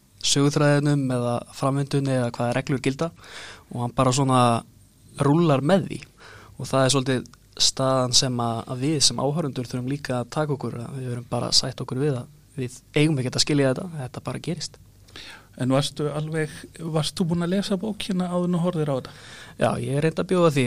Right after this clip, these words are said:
Speaker 1: ég var búinn að lesa allavega einu sinni þarna bókina áður og var að endurlesa hana reyndar eins og, eins og stendur.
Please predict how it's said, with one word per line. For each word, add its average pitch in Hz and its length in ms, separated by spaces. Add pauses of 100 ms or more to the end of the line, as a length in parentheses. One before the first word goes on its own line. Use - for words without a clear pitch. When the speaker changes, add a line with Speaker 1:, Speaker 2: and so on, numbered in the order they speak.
Speaker 1:
ég 135 200
var 135 220 (320)
búinn 135 260
að 135 140
lesa 131 260
allavega 123 320
einu 120 100
sinni 120 300 (120)
þarna 123 520
bókina 123 320
áður 131 220
og 131 80
var - 100
að - 160
endurlesa 123 460
hana 123 120
reyndar 127 300
eins 120 120
og, 135 200 (100)
eins 135 220
og 123 60
stendur. 147 280